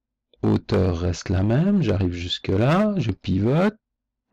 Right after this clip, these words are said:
Voilà, ici je pivote, rotation, j'arrive ici, je me positionne et je redescends de telle sorte que la hauteur est la même et la base est la même. Donc l'aire rouge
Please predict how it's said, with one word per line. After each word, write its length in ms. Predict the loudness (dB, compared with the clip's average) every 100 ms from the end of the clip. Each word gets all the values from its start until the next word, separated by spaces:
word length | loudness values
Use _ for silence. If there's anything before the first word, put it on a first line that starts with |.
| -6
Voilà, 180 | -4 -4
ici 320 | -4 -4 -2
je 100 | -2
pivote, 920 | -4 -4 -2 0 0 0 -4 -14 -14 -12
rotation, 880 | -10 -8 -4 -4 -6 -6 -2 0 0
j'arrive 400 | 0 0 -2 -4
ici, 320 | -6 -4 -2
je 100 | 0
me 120 | -2
positionne 800 | -2 -4 -4 -8 -4 0 0 0
et 140 | -2 -2
je 100 | 0
redescends 640 | 0 0 -2 -4 -4 -2
de 100 | -2
telle 220 | -2 -6
sorte 300 | -4 -4 -4
que 80 | -4
la 120 | -4
hauteur 360 | -4 -4 -4 -2
est 40 |
la 120 | -4 -4
même 420 | -2 0 0 0 -8 -20 -20 _ _
et 80 | -2
la 140 | -2
base 280 | 0 0 2
est 80 | 2
la 140 | 0
même. 240 | 0 -2 -2
Donc 240 | -2 -2
l'aire 240 | 0 0 0
rouge 480 | 0 2 0 -4